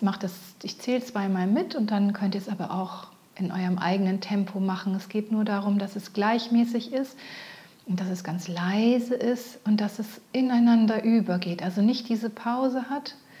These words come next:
sondern dass es wie so ein Kreis ist, kann man sich innerlich vorstellen, <clears throat> bei dem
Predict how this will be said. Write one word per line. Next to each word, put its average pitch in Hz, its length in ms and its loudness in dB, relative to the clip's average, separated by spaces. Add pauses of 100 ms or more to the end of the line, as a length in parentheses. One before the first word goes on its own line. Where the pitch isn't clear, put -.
(380)
sondern 208 680 4 (200)
dass 208 220 -4
es - 260 -6
wie 220 80 4
so 208 120 2
ein 208 280 4
Kreis 220 640 4
ist, - 380 -10 (260)
kann - 180 -6
man 180 120 0
sich 185 160 -6
innerlich 180 420 -2
vorstellen, - 920 -8 (1600)
<clears throat> 233 420 6 (560)
bei 185 140 -2
dem 190 340 2